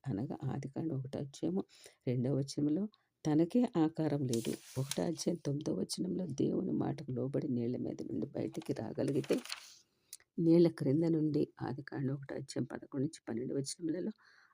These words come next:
అది సాధారణముగా ఫలించింది. ఆదికాండం ఒకటో అధ్యాయం ఇరవై నాలుగులో దేవుడు మాత్రమే చేయగలిగే సృష్టి కార్యము భూమి చేయగలిగింది.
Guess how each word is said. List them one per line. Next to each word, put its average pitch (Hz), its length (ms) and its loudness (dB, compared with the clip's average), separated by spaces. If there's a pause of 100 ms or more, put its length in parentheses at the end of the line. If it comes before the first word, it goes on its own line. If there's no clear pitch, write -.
అది 139 180 -2
సాధారణముగా 143 1040 0
ఫలించింది. - 800 -4 (1120)
ఆదికాండం 143 500 -2
ఒకటో 135 200 -4
అధ్యాయం 127 340 0
ఇరవై 120 140 0
నాలుగులో 131 420 -4
దేవుడు 135 360 0
మాత్రమే 160 500 -2
చేయగలిగే 139 580 -4
సృష్టి - 420 -4
కార్యము - 480 -4
భూమి 127 460 2
చేయగలిగింది. - 840 -6